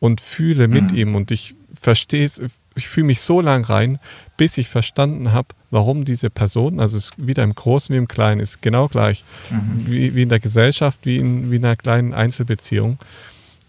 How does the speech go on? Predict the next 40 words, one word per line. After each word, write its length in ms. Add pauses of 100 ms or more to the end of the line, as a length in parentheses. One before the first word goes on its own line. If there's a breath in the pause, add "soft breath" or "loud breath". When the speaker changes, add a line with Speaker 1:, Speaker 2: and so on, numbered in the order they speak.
(260)
Speaker 1:
Ich 160
ver-, 180 (340)
fühl 180
mich 160
so 140
lang 160
rein, 260
bis 220
ich 80
verstanden 640
hab 200
und 160
gefühlt 540
hab, 180 (460 loud breath)
was 180
diese 240
andere 260
Person 380
fühlt. 540 (500 soft breath)
Und 240
dann 300 (100)
fällt 320
es 140
mir 120
auch 140
nicht 200
mehr 180
schwer 400
zu 100
sagen, 240
"Okay, 280
ja, 340 (560)
du 100
hast 240
recht, 400 (640)
ich 140
fühl 260
das 180
auch." 360
Speaker 2:
Ja. 180